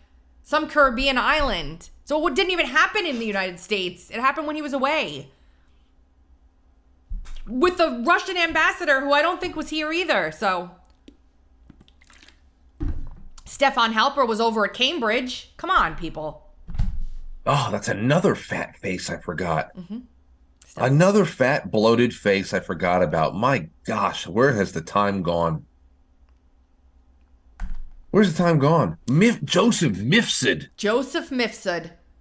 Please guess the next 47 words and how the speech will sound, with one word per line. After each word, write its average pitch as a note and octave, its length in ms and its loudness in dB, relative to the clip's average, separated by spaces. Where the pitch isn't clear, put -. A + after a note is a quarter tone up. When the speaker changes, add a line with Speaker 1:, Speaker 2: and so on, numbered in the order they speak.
Speaker 2:
Wow. G2+ 880 -2
Speaker 1:
Uh, - 160 -8
yeah. A3 380 -2
On C4 220 4
the D#4+ 80 -2
same C#4+ 320 0
vein B3 240 2
as G#3 140 -4
just G#3+ 220 -4
what G#3+ 140 -4
we G3+ 80 -4
were F#3+ 80 -2
talking G3 300 -2
about, F3+ 160 0
and F#3 120 -4
then F#3+ 120 -2
we G#3 60 -2
could F#3+ 180 -6
throw G3 260 2
out F#3 80 2
all A#3 160 2
the A#3 60 -2
Spygate G#3+ 580 0
names G3 320 -6
when F3+ 140 -4
we F3+ 80 -6
thought A#3 340 0
everything G3+ 420 -2
was E3+ 120 -8
just - 320 -6
so D#4 200 2
horrible B3 540 2
and F3+ 200 -6
couldn't F4+ 360 -4
believe D#4+ 280 -2
what C4+ 100 -2
was A3+ 100 -8
happening. F#3+ 500 -2
Fast G3 240 -2
Speaker 2:
Joseph C3 220 6
Speaker 1:
forward. B2+ 160 2
Speaker 2:
Mifsud, A#2+ 260 -2
that, G#2 240 4
that G2 100 2
hairy C3+ 440 2
little C3 260 4
meatball. F#2+ 680 0